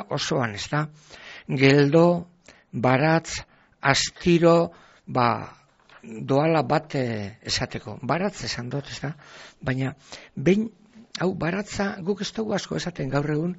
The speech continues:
baina behin, eh, jatea zubertau jaten Ondarroako, ba, batzuekin, eta Ondarroako emakume batek, eh,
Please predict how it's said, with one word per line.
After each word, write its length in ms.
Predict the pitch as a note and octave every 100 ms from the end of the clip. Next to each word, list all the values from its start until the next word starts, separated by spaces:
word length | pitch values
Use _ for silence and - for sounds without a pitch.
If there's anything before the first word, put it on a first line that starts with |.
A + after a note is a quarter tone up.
| - - - -
baina 440 | D3+ C#3+ C#3+ C#3 - _ -
behin, 340 | C3+ F3+ G#3+ A3+ _ _
eh, 580 | G3+ - D#3 D3 C#3 C3
jatea 320 | C#3+ G#3+ G#3 E3
zubertau 460 | - D#3+ D#3+ E3
jaten 440 | C#3+ C#3+ - D#3+ E3 _ _ _
Ondarroako, 800 | - C#3 E3 D#3+ C3+ B2 D#3+ D#3 E3+
ba, 260 | A#2+ A#2 A2
batzuekin, 800 | - E3 - E3+ B2+ - A#2 B2 _ _ _ - - -
eta 220 | D#3+ C3+
Ondarroako 480 | C3+ D3+ F3+ D#3+ C#3+
emakume 440 | C3 D3+ D3+ D#3
batek, 400 | C#3+ C#3 - D#3+
eh, 220 | C#3 A2+